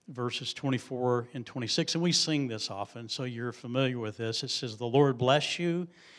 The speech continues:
and keep you. The Lord make his face shine upon you and be gracious to you. The Lord turn his face towards you and give you peace." Now, in that blessing, it's interesting how there's a whole lot that it's, it, he's telling,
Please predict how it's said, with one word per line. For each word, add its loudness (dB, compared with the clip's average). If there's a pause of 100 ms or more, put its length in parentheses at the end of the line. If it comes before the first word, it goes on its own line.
(320)
and 0
keep 6
you. 2
The 2
Lord 8
make 4
his -2
face 0
shine 2
upon 0
you -4 (500)
and 2
be 4
gracious 2
to -8
you. -4
The -6
Lord 6
turn 0
his 2
face 2
towards 2
you 0 (460)
and -4
give 2
you 2 (680)
peace." -10 (540)
Now, 2
in 6
that 4
blessing, 4
it's -2
interesting 0
how 2
there's -8
a -2
whole 4
lot 2
that 4
it's, 0
it, -2
he's -2
telling, 4